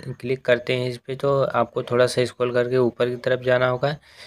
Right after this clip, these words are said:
जैसे स्क्रॉल करेंगे यहाँ पे आप देख सकते हैं कॉल सेटिंग का ऑप्शन आ जाएगा आप लोगों के सामने।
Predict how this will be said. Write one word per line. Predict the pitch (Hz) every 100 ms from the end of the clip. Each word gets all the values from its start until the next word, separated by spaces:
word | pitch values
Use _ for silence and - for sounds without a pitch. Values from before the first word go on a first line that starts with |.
| - - - -
जैसे | 123 127 131 147 147
स्क्रॉल | - 147
करेंगे | 147 147 147
यहाँ | 143
पे | 139 143
आप | 143
देख | 113 113 127 131
सकते | 131 - 135
हैं | 139
कॉल | 135 123 123 127
सेटिंग | - 117 123 123
का | 120
ऑप्शन | 113 127 120
आ | 123
जाएगा | 127 127 127 127
आप | 127
लोगों | 131 127
के | 123
सामने। | - 131 139